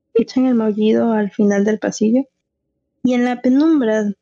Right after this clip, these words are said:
debajo de esa luz amarilla, parece ver la silueta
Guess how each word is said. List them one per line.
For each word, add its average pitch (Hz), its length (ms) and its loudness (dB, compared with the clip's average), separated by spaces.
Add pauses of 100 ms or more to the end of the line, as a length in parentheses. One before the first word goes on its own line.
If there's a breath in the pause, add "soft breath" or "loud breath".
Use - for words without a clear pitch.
(120)
debajo 208 840 -2
de 220 60 2
esa 214 180 -2
luz 214 220 0
amarilla, 214 480 0
parece 220 480 -2
ver 233 180 0
la 233 160 0
silueta 214 720 -2